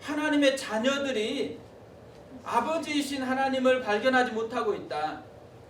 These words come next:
그건 아주 심각한 문제입니다. 또 하나님은 적극적으로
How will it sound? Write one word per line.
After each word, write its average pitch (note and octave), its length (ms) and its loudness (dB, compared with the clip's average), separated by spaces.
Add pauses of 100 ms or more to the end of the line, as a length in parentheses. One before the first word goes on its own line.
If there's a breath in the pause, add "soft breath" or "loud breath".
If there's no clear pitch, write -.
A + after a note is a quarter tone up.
(220)
그건 C4 200 4
아주 A#3 220 2
심각한 C4+ 580 -4
문제입니다. D3 520 -10 (640)
또 D4 140 -6
하나님은 C#4+ 460 4
적극적으로 B3+ 1080 2